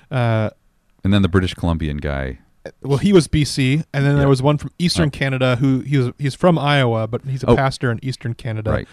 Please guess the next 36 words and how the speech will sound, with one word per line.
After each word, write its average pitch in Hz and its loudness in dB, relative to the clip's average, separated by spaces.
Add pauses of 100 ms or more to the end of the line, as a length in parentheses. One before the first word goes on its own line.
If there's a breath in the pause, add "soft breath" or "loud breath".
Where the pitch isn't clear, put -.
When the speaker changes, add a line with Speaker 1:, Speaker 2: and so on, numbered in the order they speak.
(160)
Speaker 2:
right. - -10
Speaker 1:
His 120 -4
name 120 0
was 107 -6 (480)
Kurt. - -2 (1300 soft breath)
Or 127 -2
Craig. 127 0 (140)
Craig. 120 -2 (100)
Speaker 2:
<laughs> - -20
Speaker 1:
I'm - -6 (120)
getting 120 -6
all 110 -4
my 113 -4
names 110 -8
mixed 113 -4
Speaker 2:
Sure. 95 4
Speaker 1:
up. 92 -4 (480 loud breath)
Uh, 113 -2 (220)
but 131 -6
he 156 4
s-, - -6 (160)
he 143 -2
spoke 127 0
very 123 2
soberly 113 -2
in 120 -8
favor 117 -4
of 104 -6
the 107 -8
H 104 -8
S 120 -12
R, 120 -10
and 110 -8
I 127 -18
think 120 -10
he, 113 -10